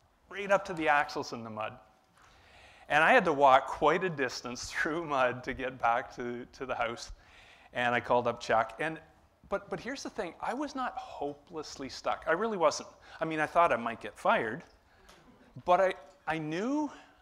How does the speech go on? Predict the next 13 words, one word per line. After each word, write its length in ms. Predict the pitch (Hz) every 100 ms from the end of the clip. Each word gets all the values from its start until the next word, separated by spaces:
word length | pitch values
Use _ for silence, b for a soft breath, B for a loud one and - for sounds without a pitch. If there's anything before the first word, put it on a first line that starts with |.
| B -
I 120 | 160
knew 260 | 165 180 240
in 100 | 160
a 60 |
week's 320 | 120 120 - -
time 420 | 170 160 165 139
or 100 | 107
less, 540 | 113 127 135 - - - b b b b b b b b _ _
that 220 | 131 139
field 200 | - 165 156
would 120 | 139
dry 360 | 135 135 139
up, 340 | 135 139 -